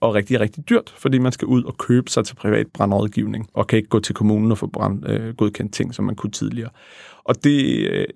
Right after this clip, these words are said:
det er sidste, øh, man kan sige, dråbe i, i det glas, der hedder regelbyrder for, for alle, der laver noget, der ikke er permanent. Øh, bygningsreglementer er en del, øh, brand er en anden del. Øh, der er jo en lang række, jeg tror, vores kortlægning fra to tusind nitten viste, at der er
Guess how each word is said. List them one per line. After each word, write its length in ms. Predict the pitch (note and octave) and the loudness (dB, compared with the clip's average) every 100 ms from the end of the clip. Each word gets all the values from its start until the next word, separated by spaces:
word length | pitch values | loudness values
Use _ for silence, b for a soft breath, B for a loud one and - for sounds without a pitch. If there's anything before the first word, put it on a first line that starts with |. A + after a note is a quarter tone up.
| - | -2
det 120 | C3 - - | -2 -2 -2
er 160 | A#2+ G#2+ - - | 2 2 0 -8
sidste, 480 | B2 - D#3 - D3 - - | -4 2 2 2 0 -2 -12
øh, 240 | - A#2 G#2 | -2 0 2
man 140 | G2+ | 0
kan 100 | G#2 | -2
sige, 180 | - A2+ | -2 -2
dråbe 520 | B2+ A#2 A2+ A2 C3+ C#3 | 2 4 4 4 0 0
i, 340 | B2+ A2+ G#2+ - | -2 -2 -2 -4
i 60 | G#2+ | -2
det 180 | A#2 - | -2 2
glas, 300 | A2 A2+ - | 4 2 0
der 100 | G#2+ | 0
hedder 220 | A2 G#2+ | 2 4
regelbyrder 520 | A2 A#2 A#2 G2 G#2 | 2 2 0 0 -2
for, 300 | - G#2+ F#2+ | -2 0 0
for 140 | G2+ | 2
alle, 220 | G#2+ A2 G#2+ | 0 0 0
der 180 | G#2+ - | 0 0
laver 260 | A2+ G#2 A2 | 2 2 4
noget, 220 | G#2 G#2 | 2 2
der 80 | G#2 | 2
ikke 320 | G#2+ A#2+ G#2 _ - | 0 -2 -4 _ -6
er 60 | G#2+ | -2
permanent. 520 | A2+ G2+ G2 G2+ - B B B B B | 2 2 2 0 -4 B B B B B
Øh, 400 | B2 G#2+ F#2+ F2+ - - G2+ | 2 4 4 0 -4 -8 -2
bygningsreglementer 680 | B2+ C3 A2+ G2+ G2 F2+ G2 | 0 2 0 2 2 2 2
er 40 | G2+ | 0
en 200 | G#2 G2+ | 0 0
del, 320 | G#2 F#2+ - G#2+ | -2 -4 -8 -4
øh, 140 | G2+ | -4
brand 380 | - F#2+ G#2+ G#2+ | 0 0 0 0
er 100 | - | -2
en 80 | A1 | 0
anden 280 | G#1+ G#2+ | 0 -2
del. 220 | A2 G2+ - - | -2 -4 -6 -2
Øh, 220 | G#2+ G2+ | 0 2
der 80 | G#2 | 2
er 220 | G#2 G#2+ | 2 4
jo 60 | G#2+ | 2
en 100 | G#2+ | 2
lang 200 | G#2 A2+ | 2 2
række, 220 | G#2 G2+ | 2 2
jeg 80 | A2 | 0
tror, 140 | - | 0
vores 160 | A2 G#2+ | 0 0
kortlægning 520 | - A#2+ A#2 - A2 | 2 0 0 -4 -4
fra 140 | - G#2+ | -2 -2
to 220 | - A2+ | -2 -6
tusind 300 | B2+ A#2+ A2 | -8 -4 0
nitten 300 | A2 G#2+ A2 | 0 0 0
viste, 220 | G#2+ - | 0 0
at 40 | |
der 60 | |
er 60 | A2 | 0